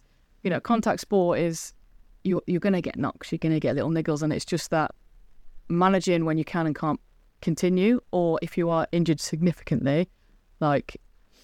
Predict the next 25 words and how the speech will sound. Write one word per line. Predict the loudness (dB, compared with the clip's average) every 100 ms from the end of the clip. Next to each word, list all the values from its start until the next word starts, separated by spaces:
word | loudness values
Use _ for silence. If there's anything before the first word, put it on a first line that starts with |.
| -14
how | 0 2
to | 2 2
rehabilitate | 2 2 0 0 -2 0
that | -2 -4 -8 -4
and | -2
just | -2
keep | -2 0
going, | 2 2 2 2
not | 2 2
going, | 2 0 0
"Oh, | -2
I've | -2
hurt | -2
myself, | -2 -4 -8
that's | -8 -8
it, | -4
I'm, | -2 -4 -2
I'm | -2
done, | 2 2
no | 2
more." | 2 -2 -6 _ _ _ _ -20 -20 _ _ 0
You | 2
know, | 4
it's, | 0 -2 -4
it's | -4 -2 -6